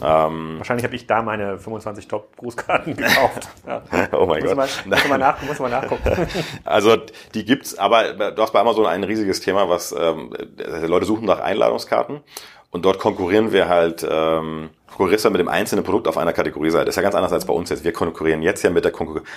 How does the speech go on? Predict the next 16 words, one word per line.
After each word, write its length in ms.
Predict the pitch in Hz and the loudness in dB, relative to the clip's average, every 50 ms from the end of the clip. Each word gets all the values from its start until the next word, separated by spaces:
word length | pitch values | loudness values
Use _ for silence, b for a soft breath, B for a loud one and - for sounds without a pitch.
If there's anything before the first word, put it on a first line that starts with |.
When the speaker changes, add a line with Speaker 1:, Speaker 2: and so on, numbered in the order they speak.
| B B B | B B B
Speaker 1:
mit 80 | 80 78 | -6 -4
einer 140 | 71 82 78 | -4 -2 -4
Kategorieseite 640 | - 82 80 78 80 80 95 113 110 110 101 - | -4 -6 -4 -4 -4 -2 -2 0 2 2 2 2
gegen 180 | - 92 87 73 | 2 0 0 0
eine 120 | 67 82 80 | -2 -4 -2
Kategorieseite. 520 | - 85 82 73 76 73 90 85 80 71 | -2 -2 -2 -2 -2 -2 0 2 2 2
Das 80 | 71 - | 2 2
heißt, 120 | 78 76 80 | 0 0 2
wir 80 | 80 | 0
haben 60 | 85 | 0
ein 40 | 82 - | 0 -2
Portfolio 460 | 95 90 - - 107 101 92 82 73 | -4 -6 0 2 4 4 4 4 2
an 80 | 76 | -2
Produkten. 440 | 73 - - - 73 - - 62 62 | -6 -8 -8 -8 -8 -10 -10 -10 -6
Wir 160 | 71 73 69 | -4 -4 -4
haben 180 | 67 78 76 73 | -4 -4 -6 -8